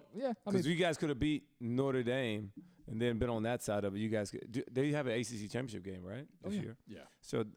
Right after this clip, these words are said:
Speaker 2: I think you guys could have snuck in, but
Speaker 1: Well,
Speaker 2: they,
Speaker 1: I
Speaker 2: they
Speaker 1: mean,
Speaker 2: put 'em
Speaker 1: still,
Speaker 2: on the other side,
Speaker 1: still in the
Speaker 2: though.
Speaker 1: hunt. I mean, that's the thing. They're still
Speaker 2: Yeah.
Speaker 1: in the hunt right now. They just have one loss, and they just beat up on Boston College on Saturday, forty to fourteen,
Speaker 2: Mm-hmm.
Speaker 1: and, uh, looked pretty good doing it.
Speaker 2: Well, Boston College is always tough, you know, but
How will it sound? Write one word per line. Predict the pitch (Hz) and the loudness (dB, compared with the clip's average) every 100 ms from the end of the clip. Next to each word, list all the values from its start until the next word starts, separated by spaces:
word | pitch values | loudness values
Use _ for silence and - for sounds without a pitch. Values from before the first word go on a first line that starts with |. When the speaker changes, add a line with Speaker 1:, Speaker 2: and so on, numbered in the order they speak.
| - | -8
Speaker 2:
I | 113 | -6
think | - 113 | -4 -4
you | 107 | -2
guys | 107 98 | 0 -2
could | - | -4
have | 98 | -8
snuck | - 98 - | -8 -12 -10
in, | 98 | -12
but | 90 - | -10 -4
Speaker 1:
Well, | 165 185 | 4 4
Speaker 2:
they, | |
Speaker 1:
I | 160 | 6
Speaker 2:
they | 151 | 6
Speaker 1:
mean, | |
Speaker 2:
put | 151 | 6
'em | 127 | 4
Speaker 1:
still, | 110 | 2
Speaker 2:
on | |
the | 104 | 2
other | 110 | 2
side, | 95 101 | 2 4
Speaker 1:
still | 165 | 4
in | 185 | 4
the | |
Speaker 2:
though. | 165 | 2
Speaker 1:
hunt. | 180 - | 0 -2
I | |
mean, | 120 | 0
that's | 117 120 | 0 -2
the | 117 | -2
thing. | 147 113 | -2 -2
They're | 92 | 0
still | 131 | 2
Speaker 2:
Yeah. | 120 | 4
Speaker 1:
in | |
the | 110 | 4
hunt | 120 113 | 0 0
right | 110 | 0
now. | 120 98 | 0 -2
They | 92 | -2
just | 110 | -4
have | 101 | -2
one | 110 107 | 0 4
loss, | 110 117 - | 4 4 -2
and | 90 - - _ - | -8 -10 -20 _ -2
they | 120 | 0
just | 131 117 | 0 2
beat | 131 | 4
up | 127 127 | 4 4
on | 113 | 4
Boston | 107 98 101 | 2 0 -2
College | 107 101 90 | 0 2 0
on | 90 | -2
Saturday, | - 95 90 92 | -2 -4 -2 -4
forty | - 107 95 | 0 0 0
to | 87 82 - - 110 | -6 -10 -18 -10 -6
fourteen, | 95 _ - 90 67 - _ _ _ | -6 _ -10 -10 -10 -18 _ _ _
Speaker 2:
Mm-hmm. | 127 113 | -12 -8
Speaker 1:
and, | 87 85 82 82 | -6 -6 -6 -6
uh, | 82 | -6
looked | 87 123 | -6 -4
pretty | 98 92 | -4 -4
good | 76 _ _ - - | -6 _ _ -20 -8
doing | 92 | -4
it. | 147 | 2
Speaker 2:
Well, | 143 123 - 127 _ - 117 | 2 0 -6 -16 _ -20 -4
Boston | 135 151 135 | -2 -2 -2
College | 131 117 101 | 0 0 0
is | 101 | -2
always | 98 95 | -2 -4
tough, | - 98 95 - 123 | -6 -6 -6 -14 -10
you | 104 | -6
know, | 98 | -6
but | 92 92 | -4 -8